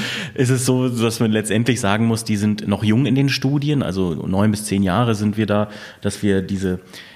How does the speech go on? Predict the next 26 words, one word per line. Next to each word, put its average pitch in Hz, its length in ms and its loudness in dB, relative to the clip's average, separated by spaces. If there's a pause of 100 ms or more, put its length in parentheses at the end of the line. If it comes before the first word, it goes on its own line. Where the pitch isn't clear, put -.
(100)
Kältekammern, 110 720 2 (100)
ähm, 101 460 2 (400)
in 101 100 0
irgendeiner 95 340 2
Weise 95 200 2
in 95 80 0
Studien, 101 320 2
auch 85 100 -2
medizinischen 107 420 2
Studien 95 340 0
einführen 117 500 0
lassen. 113 280 -2
Und, 101 240 -2 (540)
ähm, 98 480 2 (1400)
was 113 220 -2
man 117 360 4
merkt 110 400 2
oder 104 160 0
was 110 240 -2
letztendlich 104 680 -2
interessant 104 500 -2
ist, - 180 -4
dass 101 120 -6
bei 92 100 -2
den 92 160 2
Leistungssportlern 113 1080 0